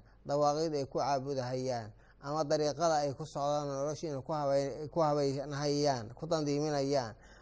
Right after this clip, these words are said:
hadday kugu yeeraan, waxaad tidhaahdaa, "لكم دينكم ولي دين," anigana diinteyda ayaan leeyahay oo Alla xaggiisa iga timid. Waxaa Alla leeyahay subxaanahu wa tacaala,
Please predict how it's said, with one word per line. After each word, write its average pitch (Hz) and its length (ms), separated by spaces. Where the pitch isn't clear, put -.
hadday 156 300
kugu 160 300
yeeraan, 147 580
waxaad 160 360
tidhaahdaa, 123 680
"لكم 151 500
دينكم 175 720
ولي 156 420
دين," 190 600
anigana 151 480
diinteyda 151 680
ayaan 139 320
leeyahay 160 540
oo 160 120
Alla 147 240
xaggiisa 135 460
iga 117 160
timid. 107 360
Waxaa 160 320
Alla 185 160
leeyahay 175 340
subxaanahu 151 600
wa 131 80
tacaala, 139 640